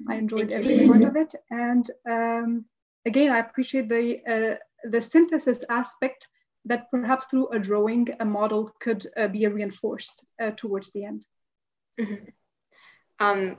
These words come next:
Speaker 2: yeah, so I just wanna say too, um, uh, Joyce and Masha's comment. Um, I started with monastic architecture, um, a year ago, and I've been, you know, trying to synthesize, um,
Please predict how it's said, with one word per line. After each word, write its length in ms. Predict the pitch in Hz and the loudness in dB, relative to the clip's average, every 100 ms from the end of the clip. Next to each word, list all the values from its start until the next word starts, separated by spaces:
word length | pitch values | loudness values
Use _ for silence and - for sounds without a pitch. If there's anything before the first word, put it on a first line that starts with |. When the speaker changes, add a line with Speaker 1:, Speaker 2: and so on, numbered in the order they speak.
| _ | _
Speaker 2:
yeah, 120 | 214 214 | 2 2
so 140 | 254 | 4
I 40 | |
just 160 | 240 262 | 2 2
wanna 180 | 294 269 | 2 2
say 200 | 269 240 | 2 0
too, 400 | 247 226 220 208 | 0 2 2 2
um, 540 | 202 190 185 185 185 - _ _ _ - 185 _ | 2 2 0 -6 -10 -14 _ _ _ -20 -20 _
uh, 160 | 220 196 | 0 0
Joyce 320 | 185 208 202 | 0 -2 0
and 120 | 214 196 | 0 0
Masha's 440 | 185 208 226 - | -2 -2 -6 -6
comment. 380 | 202 190 185 - _ _ _ _ | -4 -4 -4 -8 _ _ _ _
Um, 180 | 196 190 | -2 2
I 140 | 214 220 | 4 4
started 400 | - 233 262 254 | 4 4 4 6
with 220 | 233 - | 4 4
monastic 500 | 208 196 214 - - - | 2 2 2 0 -2 2
architecture, 760 | 208 220 208 - 202 190 190 - | 0 0 -2 -2 0 0 -2 -6
um, 400 | 185 180 196 - _ _ _ _ | -6 -6 -10 -14 _ _ _ _
a 40 | 214 | 2
year 300 | 208 247 262 | 6 8 8
ago, 300 | 208 202 202 | 6 4 2
and 200 | 202 202 | 0 -2
I've 240 | 196 196 | -4 2
been, 400 | 208 208 202 196 - _ _ _ - | 4 4 2 -6 -14 _ _ _ -2
you 80 | 208 | -2
know, 60 | |
trying 320 | - 220 233 | 0 2 2
to 280 | 220 233 208 | 2 0 0
synthesize, 960 | 202 - 214 220 214 202 196 185 190 - | -2 0 0 -2 -2 0 2 0 -4 -12
um, 480 | 220 190 185 185 180 | -6 -4 -4 -6 -8